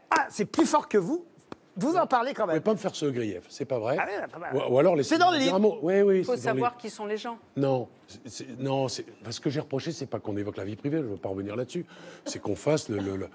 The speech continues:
Speaker 2: le curriculum vitae de façon un peu, j'ai trouvé ça violent, je l'ai dit, bon, peu importe. Non, là, euh, j'ai, j'ai choisi à la lettre N, euh, notoriété, donc j'ai
Speaker 1: Notoriété.
Speaker 2: expliqué un certain nombre de choses. Il y a un certain nombre d'avantages, à, à l'évidence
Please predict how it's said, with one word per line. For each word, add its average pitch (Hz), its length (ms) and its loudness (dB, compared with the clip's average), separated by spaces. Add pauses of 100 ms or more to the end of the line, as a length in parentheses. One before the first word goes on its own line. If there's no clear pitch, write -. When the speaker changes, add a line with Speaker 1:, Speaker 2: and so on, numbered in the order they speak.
(140)
Speaker 2:
le 101 100 -8
curriculum 110 480 -2
vitae 101 280 -4
de - 80 -8
façon 123 320 -4
un - 20 -6
peu, 117 160 -8
j'ai 98 160 -12
trouvé 104 160 -4
ça 131 140 -2
violent, 87 320 -6
je - 60 -18
l'ai 85 60 -10
dit, 104 180 -10
bon, 104 100 -6
peu 113 140 -4
importe. 95 260 -8 (500)
Non, 117 260 2
là, 139 380 4
euh, 104 40 -8 (420)
j'ai, - 180 -12
j'ai 98 200 -10
choisi 107 360 -6
à 95 60 -4
la 90 100 -2
lettre 95 320 -4
N, 143 220 2
euh, 98 340 -10
notoriété, 101 640 -2
donc 110 200 -4
j'ai 185 40 -4
Speaker 1:
Notoriété. 190 440 0
Speaker 2:
expliqué 110 100 -4
un - 20 -12
certain - 200 -8
nombre 120 100 -4
de 139 60 -2
choses. 226 280 -2 (540)
Il 123 60 -2
y 135 40 6
a 135 100 4
un 117 120 -4
certain 117 260 -6
nombre 101 200 -2
d'avantages, 160 600 -2 (100)
à, 110 100 -4
à 101 220 -4
l'évidence 131 640 -6